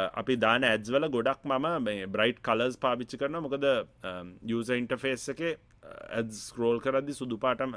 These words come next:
ඇඩ්ස් තිබ්බොත් එහෙම ඒක කැපිලා පේන්නේ නැහැ. ඉතින් ඒ වගේ, අ, බ්‍රයිට් කලර්ස් පාවිච්චි කරනවා. අ, ගොඩක් හැබැයි මේ දවස්වල නම් යන්නේ ඇත්තටම, අ, ඉන්ෆ්ලුවෙන්සර් මාකටිං වල නම් තනිකරම නවත්තලා වගේ තියෙන, ඕල්මෝස්ට් නවත්තලා තියෙන්නේ.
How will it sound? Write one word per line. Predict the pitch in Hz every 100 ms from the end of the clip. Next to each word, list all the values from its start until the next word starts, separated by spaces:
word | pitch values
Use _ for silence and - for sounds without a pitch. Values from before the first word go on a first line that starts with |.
| -
ඇඩ්ස් | 127 123 107
තිබ්බොත් | 135 120 127 -
එහෙම | 131
ඒක | 135 -
කැපිලා | 110 113 110
පේන්නේ | 110 95 92
නැහැ. | 101 - - - - -
ඉතින් | - 117
ඒ | 107
වගේ, | 107 110 127 123
අ, | 107
බ්‍රයිට් | 98 98 92
කලර්ස් | 104 92 90
පාවිච්චි | 87 82 80 -
කරනවා. | 127 196 - - -
අ, | 123 123 143
ගොඩක් | 147 165 -
හැබැයි | 147 151
මේ | 143 131
දවස්වල | 123 120 127 117
නම් | 123 110
යන්නේ | 113 113
ඇත්තටම, | - 107 139 160 - _ -
අ, | 110 101
ඉන්ෆ්ලුවෙන්සර් | 113 110 127 113 120
මාකටිං | 110 110 110 113
වල | 113 - 110 104 127
නම් | 135 120 -
තනිකරම | 165 185 165 127
නවත්තලා | 98 98 - 104 -
වගේ | 107 113 113
තියෙන, | 101 95 98 -
ඕල්මෝස්ට් | 101 117 110 95 -
නවත්තලා | 85 80 85 80
තියෙන්නේ. | 76 80 127